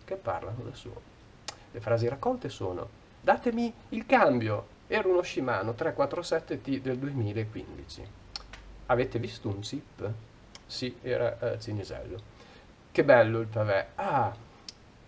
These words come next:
mi stacco un attimo." "No, non puoi." "Aspettate un memento." Memento, il quale invece viaggia tranquillo, trasmettendo in diretta addirittura sulla sua radio preferita in lingua arcaica le fasi della corsa.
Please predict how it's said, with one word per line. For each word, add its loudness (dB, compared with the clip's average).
mi -4
stacco 2
un 2
attimo." -4
"No, -2
non -6
puoi." -6
"Aspettate 0
un 4
memento." -2
Memento, -10
il -4
quale 6
invece -4
viaggia -2
tranquillo, -2
trasmettendo 2
in 2
diretta 2
addirittura 0
sulla -2
sua -2
radio 4
preferita -4
in -2
lingua -4
arcaica -8
le -8
fasi -12
della -12
corsa. -20